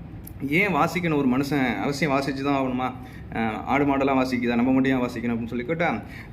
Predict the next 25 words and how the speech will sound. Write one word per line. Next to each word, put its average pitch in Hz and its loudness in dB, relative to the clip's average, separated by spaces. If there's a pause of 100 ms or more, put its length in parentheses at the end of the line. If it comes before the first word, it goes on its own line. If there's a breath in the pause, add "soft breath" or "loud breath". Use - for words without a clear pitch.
தான் 156 4
என்ன 175 2
துறையில 175 4
இருக்கோம், 143 -2 (200)
தான் 131 -2
என்ன 151 0
துறைக்கு 156 0
படிக்கணும்னு 147 0
ஆசைப்படுறோமோ, 135 -2
அந்த 135 0
துறை 151 0
சார்ந்த 135 -2 (480 loud breath)
அதனோட 147 2
அறிவை 180 2
விரிவாக்குறதுக்கு 165 4 (120)
மெயினா 131 2
படிச்சாகணும். 123 -2 (120)
அதுல 117 0
என்ன 139 0
அப்டேட்ஸ் 139 0
வந்திருக்கு, 123 -4 (240)
என்னென்ன 143 2
செய்திகள் 143 0
நம்மளுக்கு 120 -4
கிடைச்சிருக்கு, 117 -4